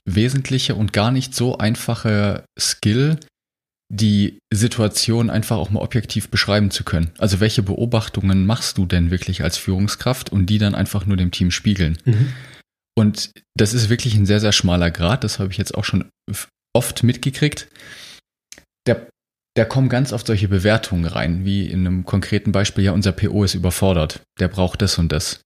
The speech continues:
Speaker 1: Das ist alles Interpretation, weil ich kann nicht beobachten, dass der P O überfordert ist. Woran soll ich das sehen? Was ich beobachten kann, ist, mm, fünf Teammitglieder arbeiten an unterschiedlichen Sachen. Das kann ich sehen am Board.
Speaker 2: Mhm, mhm.
Speaker 1: Ich kann sehen, dass der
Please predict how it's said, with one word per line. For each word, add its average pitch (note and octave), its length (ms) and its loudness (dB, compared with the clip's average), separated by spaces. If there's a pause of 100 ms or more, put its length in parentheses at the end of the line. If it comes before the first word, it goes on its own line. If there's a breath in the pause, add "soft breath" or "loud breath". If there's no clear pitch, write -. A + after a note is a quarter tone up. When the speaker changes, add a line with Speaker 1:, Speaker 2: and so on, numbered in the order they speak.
Speaker 1:
Das G2 140 -2
ist A2 140 -4
alles B2 240 0
Interpretation, G2 920 0
weil F#2 160 0
ich - 100 -6
kann A2 160 2
nicht A2 180 -2
beobachten, G2+ 520 0
dass F#2+ 140 0
der F2 120 0
P F2+ 240 0
O F#2 240 0
überfordert F2 540 0
ist. - 240 -4 (760)
Woran G2+ 160 4
soll G#2 140 2
ich F#2 80 -2
das - 180 -4
sehen? F#2+ 260 2 (560 loud breath)
Was F#2+ 140 2
ich F#2+ 140 0
beobachten G#2 560 2
kann, G2+ 260 2
ist, - 440 -2 (1080 loud breath)
mm, D2+ 500 -4
fünf C3+ 360 0
Teammitglieder A2 600 0
arbeiten G#2 420 0
an F#2 100 2
unterschiedlichen G#2 680 0
Sachen. F2 300 0 (320)
Das G2 180 -2
kann E2+ 180 0
ich E2 140 -4
sehen E2+ 280 0 (100)
am E2+ 160 2
Board. E2+ 260 2
Speaker 2:
Mhm, C3 180 -4
mhm. A#2 100 -2
Speaker 1:
Ich A#2+ 120 -2
kann F#2 200 0
sehen, G2+ 280 0
dass F#2+ 300 -2
der F2 540 2